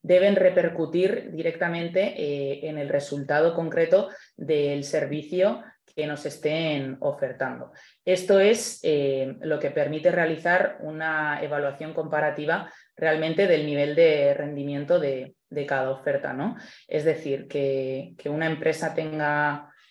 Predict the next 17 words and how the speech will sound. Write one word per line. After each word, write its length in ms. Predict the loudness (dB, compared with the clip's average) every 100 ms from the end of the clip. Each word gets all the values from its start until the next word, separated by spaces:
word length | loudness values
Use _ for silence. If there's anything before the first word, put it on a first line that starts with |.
| -6
una 340 | 0 2 2
emas 440 | 2 0 -2 -10 -10
no 160 | -6
nos 220 | -4 -2 -2
está 380 | -2 0 0
asegurando 720 | 0 -2 -2 0 0 0 -2 -4
que, 520 | -8 -6 -6 -8 -16 -20 -20 _ _
que 400 | -8 -4 -2 -2
las 460 | 0 0 0 -4 -4
medidas 380 | -4 0 -2 -2
que 80 | -6
esté 180 | -4
implantando 640 | -4 -4 -4 -2 -2 0 0
gracias 420 | 0 0 -2 -2
a 140 | 0
esa 300 | 0 -2 -4
emas 280 | -2 -2 -4